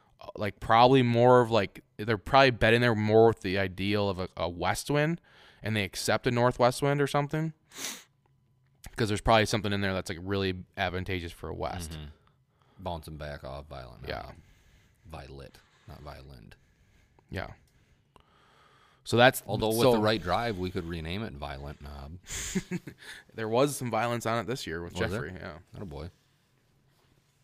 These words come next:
Speaker 1: Um, so I posted yesterday a picture of a buck that Jared and I killed.
Speaker 2: Yep.
Speaker 1: And this is the same area.
Speaker 2: Yep.
Speaker 1: Late season. He came out of that bedding area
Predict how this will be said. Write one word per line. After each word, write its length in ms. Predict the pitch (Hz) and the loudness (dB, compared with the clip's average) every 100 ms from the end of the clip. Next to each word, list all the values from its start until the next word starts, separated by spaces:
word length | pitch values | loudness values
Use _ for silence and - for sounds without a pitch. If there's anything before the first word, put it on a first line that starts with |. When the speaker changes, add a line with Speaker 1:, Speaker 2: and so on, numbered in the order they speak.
| _ _ - _ _ - - 110 | _ _ -20 _ _ -20 -10 -2
Speaker 1:
Um, 360 | 107 90 85 - - _ _ _ - - - | -2 -2 -8 -16 -20 _ _ _ -20 -18 -4
so 120 | 107 | -4
I 40 | |
posted 440 | 101 131 135 120 107 | 2 4 6 4 0
yesterday 360 | 110 - 104 | 0 0 -2
a 40 | 95 | 0
picture 540 | 117 - 98 90 - - | -2 -2 -4 -6 -10 -12
of 140 | 98 | -10
a 40 | 90 | -4
buck 260 | 101 98 - | -2 -2 -4
that 160 | 80 | -10
Jared 320 | 95 90 95 | -6 -4 -2
and 80 | 95 | -2
I 240 | 98 104 117 - | -2 -4 -6 -8
killed. 320 | - 107 127 135 | -2 0 -2 -4
Speaker 2:
Yep. 200 | 110 - - - - - | -8 -8 -20 -20 -20 -10
Speaker 1:
And 160 | 104 | -4
this 160 | 107 104 | -2 -2
is 140 | 107 92 | -4 -6
the 80 | |
same 300 | 98 104 90 | -6 -4 -2
area. 480 | 104 120 90 53 - - - | 0 0 -2 -6 -12 -10 -8
Speaker 2:
Yep. 160 | 90 - - - | -8 -12 -14 -16
Speaker 1:
Late 300 | - 90 107 | -10 -6 -4
season. 520 | - 101 90 98 110 120 - - - - - _ _ _ _ _ _ _ | -2 -2 -2 -4 -8 -10 -16 -18 -20 -20 -20 _ _ _ _ _ _ _
He 200 | - 110 | -8 -4
came 200 | 113 101 | 0 0
out 220 | 87 98 | 0 0
of 60 | 104 | 2
that 160 | 104 | 0
bedding 260 | 95 104 95 | 0 -2 -2
area 500 | 92 90 90 92 107 | -4 -4 -4 -4 -6